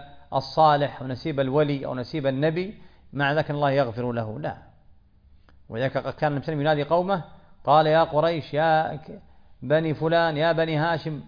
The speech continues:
سلوني من مالي ما شئتم، لا أغني عنكم من الله شيئا. يا فاطمة بنت محمد، سليني من مالي ما شئت، لا أغني عنك من الله شيئا". فهذا النسب لا ينفع عند الله عز وجل إلا بالإيمان.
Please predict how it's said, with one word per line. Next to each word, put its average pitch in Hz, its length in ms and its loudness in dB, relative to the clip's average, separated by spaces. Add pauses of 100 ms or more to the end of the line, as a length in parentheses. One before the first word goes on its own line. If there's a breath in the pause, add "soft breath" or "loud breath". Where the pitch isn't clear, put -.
(320 soft breath)
سلوني 165 540 0
من 151 80 -2
مالي 165 260 0
ما 156 160 2
شئتم، 190 420 -4
لا 165 260 6
أغني 151 480 0
عنكم 156 400 -2
من 170 160 -6
الله 185 260 0
شيئا. 170 200 -6
يا 170 300 2
فاطمة 165 580 2
بنت 160 240 -8
محمد، 156 500 -6
سليني 156 340 -6
من 156 120 -6
مالي 165 180 -6
ما 160 160 -4
شئت، 160 300 -8
لا 156 200 2
أغني 160 300 -2
عنك 151 240 -8
من 135 60 -10
الله 175 220 -10
شيئا". - 320 -16 (2750)
فهذا 143 520 0
النسب 175 440 -2
لا 349 160 2
ينفع 143 300 0
عند 151 280 -4
الله 151 180 2
عز 135 280 0
وجل 214 100 -4
إلا 151 160 -2
بالإيمان. 120 440 -6